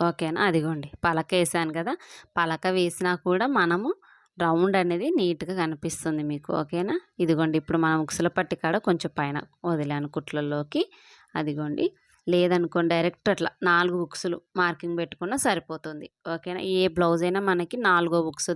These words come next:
దగ్గర మనం పెట్టుకుంటే, కుట్లలోకి వెళ్ళంగా మూడో ఉక్సు వరకు స్టిచ్చింగ్ అంత పోయి మూడో ఉక్సు వరకు వచ్చేస్తుంది. ఒకవేళ టేప్ పెట్టి కొలుచుకుందాం,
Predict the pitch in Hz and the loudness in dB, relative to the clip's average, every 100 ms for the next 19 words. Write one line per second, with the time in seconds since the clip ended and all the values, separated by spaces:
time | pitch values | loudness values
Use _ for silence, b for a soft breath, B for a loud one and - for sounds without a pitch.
0 | 170 156 170 165 156 156 160 147 151 165 | 0 0 -2 -2 -4 -4 -6 -6 -4 -4
1 | - 269 - B B B - 185 - 180 | 2 0 0 B B B -2 0 2 4
2 | 180 180 175 165 185 294 233 175 170 - | 4 2 0 0 2 2 4 4 4 2
3 | - 156 156 151 - - 160 - 170 160 | -2 -2 -2 -2 -2 0 -2 2 2 2
4 | 151 156 156 269 233 165 156 143 - 151 | 2 0 0 2 2 4 2 0 -2 -2
5 | 160 214 180 - 151 147 156 170 247 339 | -2 0 -2 -2 -4 -4 -4 0 0 0
6 | B B B B 202 170 165 180 180 165 | B B B B 2 2 2 0 0 0
7 | - 175 - - 156 - - 165 156 | 0 -2 -2 -2 0 0 0 2 2